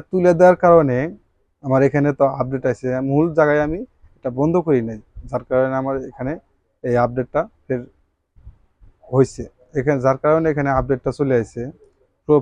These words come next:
ফিচারটা চলে গেছে। তো আমি এখানে ট্যাপ করবো ফের। এই যে এখানে দেখুন সেটিংস, আপনারা সেটিংসে আসবেন। সেটিংসে আসার পরে এখানে সব কিছুই ঠিক থাকবে। আপনারা just এই যে জেনারেলে আসবেন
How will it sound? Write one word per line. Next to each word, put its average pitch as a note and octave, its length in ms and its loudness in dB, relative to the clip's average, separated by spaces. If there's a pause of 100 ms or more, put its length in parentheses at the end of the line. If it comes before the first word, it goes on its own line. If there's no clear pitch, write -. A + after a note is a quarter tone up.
ফিচারটা C#3+ 440 -4 (680)
চলে F3+ 240 2
গেছে। - 260 -2 (600)
তো - 140 -6
আমি C#3+ 160 4
এখানে D3+ 200 0 (120)
ট্যাপ D#3+ 220 0
করবো D3 280 2
ফের। D#3+ 160 4 (680)
এই D3+ 100 2
যে E3 100 2
এখানে D#3+ 180 2 (100)
দেখুন F#3 220 -4 (140)
সেটিংস, C3+ 400 0 (140)
আপনারা C#3+ 260 -4 (100)
সেটিংসে C#3 440 -4
আসবেন। G2+ 260 -12 (760)
সেটিংসে D#3+ 440 0
আসার D#3+ 220 2
পরে C#3 220 2
এখানে D3+ 220 0 (120)
সব D3 180 -2
কিছুই D#3+ 300 -6
ঠিক D#3 200 -12
থাকবে। B2 260 -2 (500)
আপনারা D3 260 -2 (100)
just D3+ 300 0
এই D#3 100 0
যে D#3 60 -2 (120)
জেনারেলে C3 400 0
আসবেন G#2 260 -12